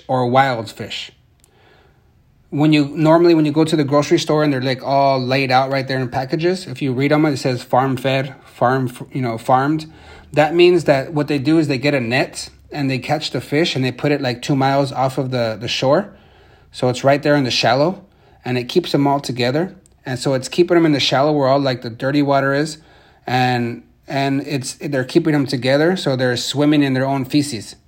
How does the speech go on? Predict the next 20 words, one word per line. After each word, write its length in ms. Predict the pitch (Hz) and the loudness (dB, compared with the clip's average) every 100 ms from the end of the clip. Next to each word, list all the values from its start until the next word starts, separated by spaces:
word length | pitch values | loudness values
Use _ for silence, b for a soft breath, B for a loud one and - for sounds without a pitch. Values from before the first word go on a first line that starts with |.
| _ _ b b b b b b _ | _ _ b b b b b b _
And 520 | - 165 139 131 147 - - | 0 2 2 0 -6 -14 -6
they're 140 | 131 | -6
feeding 360 | 127 175 165 151 | 2 4 6 4
them 220 | 143 131 | 2 -2
corn 320 | - 170 180 | 2 4 4
feed 420 | 160 131 127 131 | 2 -2 -2 -6
to 100 | - | -8
get 300 | 135 - 147 | -8 0 2
'em 140 | 147 127 | 2 -2
fat 360 | - 151 139 | 0 0 0
faster 480 | - 143 143 - 127 | -2 -2 -2 -4 -8
so 140 | 113 123 | -6 -6
they 140 | 127 | -6
can 160 | 123 117 | -6 -4
sell 260 | 147 143 | 0 0
'em 80 | 143 | 0
faster 400 | - 123 113 123 | -2 -6 -6 -8
and 80 | 120 | -6
make 220 | 127 127 | -6 -4
money. 340 | 131 127 104 | -4 -4 -8